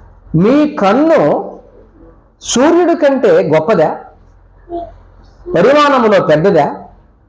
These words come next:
శక్తిలో పెద్దదా? ప్రకాశములో పెద్దదా?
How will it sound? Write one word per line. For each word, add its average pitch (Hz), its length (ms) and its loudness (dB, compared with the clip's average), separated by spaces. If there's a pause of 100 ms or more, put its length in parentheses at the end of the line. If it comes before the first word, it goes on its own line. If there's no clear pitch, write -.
(680)
శక్తిలో 277 600 -2
పెద్దదా? 175 520 0 (840)
ప్రకాశములో 294 680 0
పెద్దదా? 170 560 0